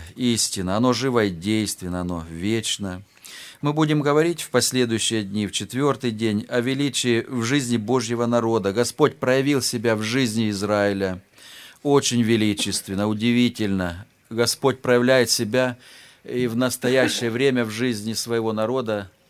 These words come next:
Церкви Христовой. Мы будем говорить о величии Господа в спасении. Это тоже то удивительное, что мы имеем с вами. Э, когда начинаешь размышлять, оценивать это, то просто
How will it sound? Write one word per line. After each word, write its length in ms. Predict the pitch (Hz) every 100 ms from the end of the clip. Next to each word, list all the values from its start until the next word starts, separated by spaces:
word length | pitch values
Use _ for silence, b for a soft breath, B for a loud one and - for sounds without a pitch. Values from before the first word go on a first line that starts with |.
| _
Церкви 460 | - 113 104 - 98
Христовой. 760 | 101 92 - 90 85 78 - - _ B B B B B B -
Мы 160 | 147
будем 280 | 151 151 151
говорить 640 | 147 151 156 156 151 - 131
о 160 | - 131
величии 580 | 131 135 143 - 127 123
Господа 580 | 123 139 - 110 98 92
в 60 |
спасении. 680 | - - 110 - 117 107 95
Это 180 | 98 123
тоже 400 | 120 147 113 110 - -
то 240 | 151 131
удивительное, 840 | 117 120 139 175 156 110 104 95
что 260 | 92 - 123
мы 160 | 123 123
имеем 280 | 120 113
с 160 | 101 -
вами. 400 | 110 101 90 80 B B B B B -
Э, 180 | 110 110
когда 320 | 143 143 151
начинаешь 480 | 151 143 156 143 123
размышлять, 760 | 135 123 139 - 160 151 123
оценивать 600 | 113 - 170 147 110 -
это, 200 | 101 104
то 340 | - 127 123 - -
просто 580 | 131 139 - 131 120